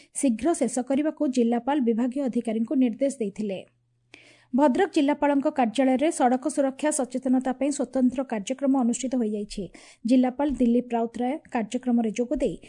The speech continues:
ସଡ଼କ ସୁରକ୍ଷା ଆଇନକୁ କଡ଼ାକଡ଼ି ପାଳନ କରିବା, ହେଲମେଟ୍ ଓ ସିଟ୍ ବେଲ୍ଟ ବ୍ୟବହାର କରିବା ପାଇଁ ପରାମର୍ଶ ଦେଇଥିଲେ। ବୌଦ୍ଧ ଜିଲ୍ଲାପାଳଙ୍କ କାର୍ଯ୍ୟାଳୟଠାରେ ଦୁଇଦିନିଆ ଜନଗଣନା ପ୍ରଶିକ୍ଷଣ କାର୍ଯ୍ୟକ୍ରମ ଅନୁଷ୍ଠିତ ହୋଇଛି। ଏହି କର୍ମଶାଳାରେ ଗୃହ ତାଲିକା, ଗୃହ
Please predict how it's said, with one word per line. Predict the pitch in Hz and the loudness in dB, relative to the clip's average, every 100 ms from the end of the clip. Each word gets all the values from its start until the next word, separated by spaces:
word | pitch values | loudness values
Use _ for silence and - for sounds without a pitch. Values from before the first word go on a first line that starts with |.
| - | -20
ସଡ଼କ | - 277 269 302 | -4 0 0 -2
ସୁରକ୍ଷା | 349 277 247 247 254 | -2 0 -2 -2 -2
ଆଇନକୁ | 233 240 | -2 -2
କଡ଼ାକଡ଼ି | 311 247 240 240 240 | -2 -2 -4 -2 -4
ପାଳନ | 247 226 233 254 | -2 -2 0 0
କରିବା, | 262 254 254 370 - | 0 -2 -2 -4 -2
ହେଲମେଟ୍ | 254 233 226 262 | 0 2 2 0
ଓ | - | -2
ସିଟ୍ | 254 - 262 262 | -4 -2 -2 0
ବେଲ୍ଟ | 285 269 | -2 -2
ବ୍ୟବହାର | 226 226 277 | -2 -2 -2
କରିବା | 285 294 247 | -2 -2 -2
ପାଇଁ | 240 247 | -2 -4
ପରାମର୍ଶ | 285 240 247 262 - | -2 -2 0 -2 -4
ଦେଇଥିଲେ। | 240 202 190 185 160 - _ _ _ - _ _ _ - | -6 -8 -8 -10 -12 -18 _ _ _ -20 _ _ _ 2
ବୌଦ୍ଧ | 285 320 392 | 6 6 4
ଜିଲ୍ଲାପାଳଙ୍କ | 381 302 302 294 294 294 | 2 2 2 2 2 2
କାର୍ଯ୍ୟାଳୟଠାରେ | 311 254 247 269 269 254 285 311 | 0 0 0 0 0 0 2 4
ଦୁଇଦିନିଆ | 254 254 262 254 277 | 4 6 8 8 6
ଜନଗଣନା | 262 233 247 254 262 262 | 4 2 4 6 6 6
ପ୍ରଶିକ୍ଷଣ | 262 240 - 254 262 254 | 4 -2 -4 -2 2 2
କାର୍ଯ୍ୟକ୍ରମ | 247 220 - 262 262 240 | 0 -4 -4 0 2 4
ଅନୁଷ୍ଠିତ | 254 226 233 269 | 4 2 0 -2
ହୋଇଛି। | 226 196 - 180 - - - - | -2 -4 -6 -8 -12 -20 -4 2
ଏହି | 240 | 4
କର୍ମଶାଳାରେ | 254 247 226 262 277 269 269 | 4 2 2 2 2 0 0
ଗୃହ | 285 226 226 | 0 0 0
ତାଲିକା, | 247 233 226 254 285 | 0 0 0 -2 -2
ଗୃହ | 233 247 | 2 2